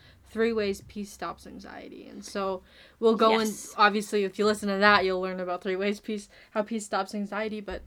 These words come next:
Speaker 1: peace is so important, and it, it's part of God. It's, it's part of God's promise, and we can have that if we just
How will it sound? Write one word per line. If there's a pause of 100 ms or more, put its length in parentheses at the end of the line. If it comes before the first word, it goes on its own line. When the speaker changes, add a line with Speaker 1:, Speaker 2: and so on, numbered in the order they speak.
Speaker 1:
peace
is
so
important,
and
it,
it's
part
of
God.
It's, (520)
it's
part
of
God's
promise, (500)
and (100)
we
can
have
that
if
we
just